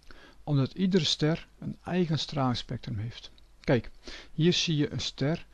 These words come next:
met een bepaald stralingsspectrum en deze ster die straalt het meest bij een golflengte van nul komma vierhonderdvijfenzeventig micrometer.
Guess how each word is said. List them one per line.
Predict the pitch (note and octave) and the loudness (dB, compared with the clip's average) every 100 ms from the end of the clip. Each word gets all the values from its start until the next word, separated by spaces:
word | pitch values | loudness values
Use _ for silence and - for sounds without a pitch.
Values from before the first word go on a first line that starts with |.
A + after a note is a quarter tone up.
| - - - | -20 -20 -4
met | C3+ D3 - | 2 2 0
een | C#3+ A#2 | -4 -4
bepaald | - C#3+ C#3 B2+ | 0 4 4 4
stralingsspectrum | - C3+ B2 - - G#2 - C#3 D#3 | 0 0 2 0 -4 -8 -6 -6 -4
en | C#3+ G#2+ | -2 0
deze | C#3 F3+ E3 D3 | 4 4 4 2
ster | B2+ - C3+ D#3 - - - - | 0 -2 -2 -2 -6 -18 -20 -4
die | C#3 | -2
straalt | - - C#3+ E3+ - | 0 0 4 4 2
het | - | 0
meest | G#2+ G#2+ E3+ F#3+ - - - - - | 2 4 2 2 -2 -6 -16 -20 -12
bij | - C3+ | 0 2
een | A#2+ | 2
golflengte | - D#3 D#3 D#3+ C#3+ C3+ C#3 B2+ - - - | 2 2 2 0 2 2 0 -2 -6 -20 -20
van | - C#3+ C#3+ D3 - - - | -2 2 4 2 -6 -10 0
nul | C3 C#3+ | 4 4
komma | - B2+ A#2 | 2 2 0
vierhonderdvijfenzeventig | - C#3 A#2+ A2 - C#3+ D#3 C3 - C#3+ B2 E2+ | -2 -2 0 -2 -2 0 0 0 -2 -2 -4 0
micrometer. | G#2+ - G#2+ F#2+ G2+ - C3+ | 2 2 2 2 0 -4 -10